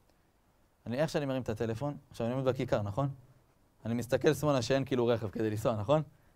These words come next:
אני בא להיכנס לכיכר, יוצא שוטר. אמן, צדיק. יוצא שוטר. שלא יצא שוטר, זה לא אמן על השוטר, זה אמן עליך. נכון, לא מברכים ב-, באמצע שיעור. יוצא שוטר עם האוטו,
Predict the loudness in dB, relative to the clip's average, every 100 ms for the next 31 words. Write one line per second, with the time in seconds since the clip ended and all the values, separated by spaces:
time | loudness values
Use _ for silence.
0 | _ -8 -2 6 6 6 2 2 -2 0
1 | 2 2 0 _ _ _ _ _ _ _
2 | -10 -2 -2 4 2 2 0 2 2 0
3 | -14 _ _ _ _ _ -20 -20 -20 -20
4 | _ _ _ _ _ -12 -6 -4 -4 -8
5 | -10 -10 -20 _ _ -4 0 4 6 6
6 | 4 4 4 -2 -20 -20 _ -4 -2 0
7 | -2 -2 0 0 2 4 4 4 0 -2
8 | -2 0 0 0 2 4 4 4 0 -4
9 | -12 -18 -18 -18 -16 -14 -14 -14 -16 -18
10 | -18 -18 -14 -16 -16 -18 -18 -18 -20 -20
11 | -20 -14 -10 -4 -2 -2 -4 -6 -6 -8
12 | -8 -8 -10 -12 -12 -14 _ _ _ _
13 | 2 2 8 6 8 6 8 6 6 6
14 | 6 4